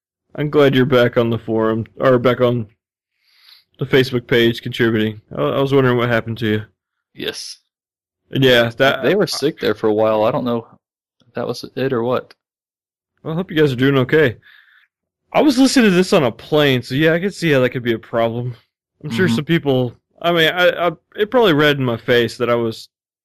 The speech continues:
Speaker 1: choked up.
Speaker 2: They couldn't see your face.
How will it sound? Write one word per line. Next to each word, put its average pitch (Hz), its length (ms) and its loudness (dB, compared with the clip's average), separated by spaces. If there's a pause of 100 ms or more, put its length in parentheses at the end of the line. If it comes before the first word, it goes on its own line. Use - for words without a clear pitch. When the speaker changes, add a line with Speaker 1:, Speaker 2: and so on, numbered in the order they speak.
(160)
Speaker 1:
choked - 380 -2
up. 117 260 -2 (640)
Speaker 2:
They 113 100 -6
couldn't 110 280 -2
see - 220 -2
your 101 100 0
face. 107 520 -4